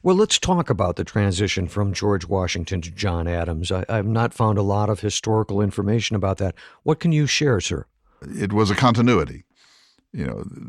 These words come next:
Speaker 2: in a certain sense, you could say that Adams was Washington's third term. He called himself in a letter to his wife, Abigail,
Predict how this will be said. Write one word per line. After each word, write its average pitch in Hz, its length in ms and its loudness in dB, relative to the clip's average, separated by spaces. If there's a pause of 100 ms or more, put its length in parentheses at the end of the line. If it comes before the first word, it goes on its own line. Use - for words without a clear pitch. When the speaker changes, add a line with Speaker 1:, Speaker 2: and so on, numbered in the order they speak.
(220)
Speaker 2:
in 104 100 -2
a 101 80 0
certain 110 340 2
sense, 98 380 0
you 98 80 0
could 90 200 -4
say 92 160 4
that 85 160 -2
Adams 87 400 0
was 82 180 -6
Washington's 82 640 -4
third 78 320 -2
term. 78 340 -2
He 95 100 0
called 90 280 2
himself 101 420 2
in 92 80 0
a 82 80 0
letter 87 260 0
to 95 120 -2
his 85 160 -2
wife, 87 240 0
Abigail, 90 500 0